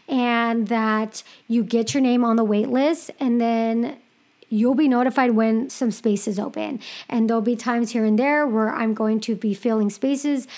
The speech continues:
and then it's done. So the only way to get access to that at this point, that might change in the future, but at this point, is to get your name on the wait list.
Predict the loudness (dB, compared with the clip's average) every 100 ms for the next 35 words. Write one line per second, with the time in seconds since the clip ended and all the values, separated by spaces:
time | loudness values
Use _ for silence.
0 | -18 -8 -2 0 2 0 -2 0 0 0
1 | -4 -8 -18 -14 -2 2 2 2 0 0
2 | 0 2 2 2 2 2 0 -2 0 2
3 | 2 0 0 0 -2 -6 -2 0 0 -2
4 | 2 4 2 2 0 6 6 6 2 -4
5 | -2 -2 -2 -4 -2 -2 -2 -2 0 -2
6 | -2 -4 0 -2 -2 -10 -12 -4 -2 0
7 | -2 0 0 0 -2 -4 -4 -4 -4 -8